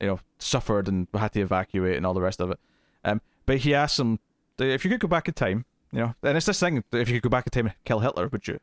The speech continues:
You know, and obviously he's not talking about time travel. He's sort of doing it from the other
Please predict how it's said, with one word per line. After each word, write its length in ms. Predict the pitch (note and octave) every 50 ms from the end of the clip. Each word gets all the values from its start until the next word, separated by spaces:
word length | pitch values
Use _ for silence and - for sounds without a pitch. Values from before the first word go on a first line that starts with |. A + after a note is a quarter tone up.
| _ _ -
You 80 | A2+
know, 160 | A#2 B2 B2+ - - _ _ _ _ _ _ _ -
and 100 | C3 D#3+
obviously 300 | F3+ E3 E3 - - D#3
he's 80 | C#3
not 100 | D3 C#3+
talking 140 | C3+ B2+ C3
about 160 | A2 G#2+ -
time 180 | - D#3+ F#3 F#3+
travel. 400 | - D3+ A#2 G#2+ G#2 G2+ G2+ G#2
He's 160 | A2 B2 A#2+
sort 200 | - C3 A#2 G#2+
of 40 | G#2+
doing 160 | A#2+ A2+ G#2+
it 140 | A2 D#2+ -
from 120 | - A2 G#2
the 120 | G#2 G#2
other 100 | G2+